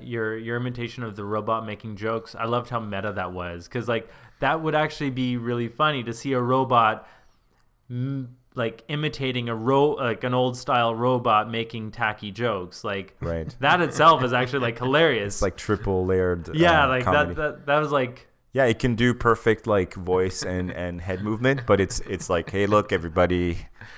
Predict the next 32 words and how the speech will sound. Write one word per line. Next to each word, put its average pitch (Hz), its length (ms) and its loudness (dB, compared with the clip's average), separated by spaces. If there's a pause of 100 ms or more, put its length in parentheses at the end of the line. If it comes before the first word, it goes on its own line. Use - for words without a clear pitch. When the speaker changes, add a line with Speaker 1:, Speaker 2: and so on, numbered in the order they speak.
(120)
Speaker 1:
Yeah, 170 180 4
Speaker 2:
I'm 160 100 4
a - 20 2
Speaker 1:
it's 151 100 4
Speaker 2:
Model 110 240 8
Speaker 1:
like 110 100 4
Speaker 2:
two." 107 560 6 (220)
Speaker 1:
<laughs> 170 680 2 (220)
Yeah. 135 300 2
Speaker 2:
<laughs> - 40 0
And 139 100 2
he's 123 160 -2
just, 117 200 0
like, 110 220 2
doing 113 240 0
the 107 220 0 (260)
wavy 120 380 4
arm 120 260 8
thing, 127 380 -4
and 92 120 -4
Speaker 1:
Yeah, 135 220 2
he's, 131 320 -4
he's, 139 340 -6
yeah, 147 100 -2
Speaker 2:
it's 131 80 6
a - 20 6
little 214 160 6
Speaker 1:
he 123 40 -2
Speaker 2:
terrifying, 107 520 2
actually. 90 280 2 (240)
Speaker 1:
<laughs> 123 160 -2 (880)
'Cause, 185 260 2